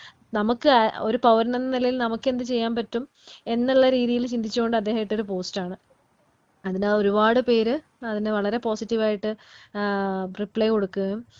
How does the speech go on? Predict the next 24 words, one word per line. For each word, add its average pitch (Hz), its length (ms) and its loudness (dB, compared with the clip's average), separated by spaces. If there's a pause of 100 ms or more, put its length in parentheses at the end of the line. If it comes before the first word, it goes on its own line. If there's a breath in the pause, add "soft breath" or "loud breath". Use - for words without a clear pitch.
(160 soft breath)
അതിൽ 247 240 2
നിന്ന്, 277 720 -2
ആ, 247 360 0
ഷോർട്ട് 233 360 0
ലിസ്റ്റ് 277 280 -4
ചെയ്ത്, 254 360 0 (400 soft breath)
ആ, 226 280 2
വന്ന 226 520 -2
ആൾക്കാരാണ് 226 880 0 (120)
ഈ 233 100 -6
അമ്പത്തിമൂന്ന് 302 760 0
പേരാണ് 226 400 2
ഇപ്പം 226 260 -8 (200)
അവിടെ 208 160 -2
എത്തിച്ചേർന്നത്. 190 760 -4 (440 loud breath)
നൂറ് 240 200 6
ബുള്ളറ്റുകൾ 247 540 2
പോകണം 233 320 2
എന്നായിരുന്നു. 214 340 -2
അപ്പോൾ 208 120 -6
സെക്യൂരിറ്റി 214 480 -2
റീസൺസിൻ്റെ 220 540 -4
കാര്യത്തിലും 208 460 -4
മറ്റ്, 247 320 -2